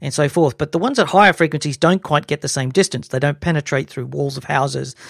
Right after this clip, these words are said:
They don't get very far. And there's a desire to be able to start tracking devices, little tags and things like that.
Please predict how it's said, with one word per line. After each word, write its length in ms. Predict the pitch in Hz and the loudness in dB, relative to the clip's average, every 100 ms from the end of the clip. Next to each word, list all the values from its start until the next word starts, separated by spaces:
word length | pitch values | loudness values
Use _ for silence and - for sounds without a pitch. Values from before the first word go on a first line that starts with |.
| - - _ | -20 -20 _
They 100 | - | -4
don't 180 | 139 143 | -2 -2
get 160 | 139 - | -4 -4
very 200 | 135 127 | -4 -2
far. 320 | - 196 135 | 2 2 2
And 120 | 156 | 0
there's 120 | 170 | 0
a 60 | 175 | 2
desire 440 | 160 156 190 196 | 0 2 4 6
to 120 | 196 156 | 4 0
be 120 | 151 | 0
able 160 | 147 | 0
to 100 | 147 | -2
start 440 | 131 156 139 - - | -2 2 2 0 -4
tracking 380 | - 160 160 135 | 0 0 0 -4
devices, 360 | 127 123 - | -4 -6 -6
little 160 | 160 151 | -6 -6
tags 460 | - 156 143 131 | 0 2 2 0
and 80 | 139 | -6
things 200 | 151 151 | -8 -10
like 140 | - - | -10 -10
that. 220 | - | -10